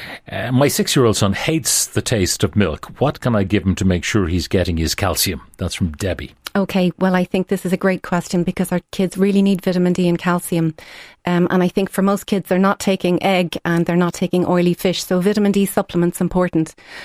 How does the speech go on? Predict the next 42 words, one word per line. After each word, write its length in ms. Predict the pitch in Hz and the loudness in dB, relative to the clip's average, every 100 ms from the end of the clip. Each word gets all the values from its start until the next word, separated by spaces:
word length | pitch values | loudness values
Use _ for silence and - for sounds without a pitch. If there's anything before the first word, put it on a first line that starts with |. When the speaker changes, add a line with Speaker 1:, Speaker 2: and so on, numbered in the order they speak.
| - | -4
Speaker 2:
But 140 | 214 | -4
for 160 | - 214 | 0 2
milk, 260 | 220 233 - | 2 2 0
things 280 | 214 214 | 0 0
like 180 | 190 180 | 0 -2
cheese, 520 | - 226 220 220 214 - | -2 2 2 2 0 -4
yogurt, 600 | 180 196 196 214 202 - - | 0 0 2 0 0 -8 -6
ice 220 | 190 202 | -2 -2
cream, 400 | - 214 208 202 - - - - | -2 0 2 2 -2 -12 -20 -6
uh, 140 | 190 185 - | -2 -2 -2
pizza, 520 | 240 240 - 254 247 _ - _ 185 | -2 -2 0 0 -2 _ -20 _ 0
um, 280 | 185 185 - | 2 2 2
leafy 320 | 202 226 240 | 0 2 0
greens, 560 | 196 208 208 202 208 - | 0 2 4 4 2 -2
if 160 | 196 | -2
you 60 | 180 | 0
can 60 | 190 | 0
get 200 | 185 - | 0 0
nuts 440 | 190 202 - - | 2 2 -2 -6
or, 200 | - 185 - | -2 -2 0
or 180 | 175 170 _ | -2 -4 _
fresh 220 | 196 190 - | -4 -4 -2
fruits 220 | 196 - | -4 0
and 100 | 190 | 0
vegetables, 400 | 196 - 208 202 | 0 0 -2 0
I 140 | 262 | 2
would 140 | 285 - | 0 0
say 140 | 240 | 2
look 240 | 233 262 | 2 2
at 60 | - | -2
the 60 | 226 | -2
Food 280 | - 196 | 0 -2
Safety 360 | - 170 - - | -2 -4 -2 -6
Authority. 500 | - 165 170 151 156 | -4 -2 -2 -2 -4
Speaker 1:
Mm. 220 | - - | -6 -4
Speaker 2:
There's 180 | 220 214 | -2 0
a 40 | 220 | -2
great 420 | - 214 220 - | 0 0 0 -2
selection 460 | - 190 185 - | 0 0 0 0
Speaker 1:
Yeah. 80 | 170 | -2
Speaker 2:
of 60 | - | 0
foods 260 | 196 185 | 0 0